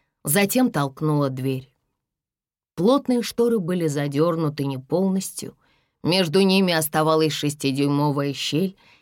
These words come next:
через которую пробивалась полоса оранжевого света. Она освещала бледное тело полного белого обнаженного мужчины на кровати.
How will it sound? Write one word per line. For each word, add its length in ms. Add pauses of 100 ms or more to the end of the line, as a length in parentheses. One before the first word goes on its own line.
(160)
через 340
которую 540
пробивалась 640
полоса 560
оранжевого 680
света. 600 (520)
Она 240
освещала 640
бледное 560
тело 500 (120)
полного 580
белого 800
обнаженного 800
мужчины 720 (300)
на 140
кровати. 720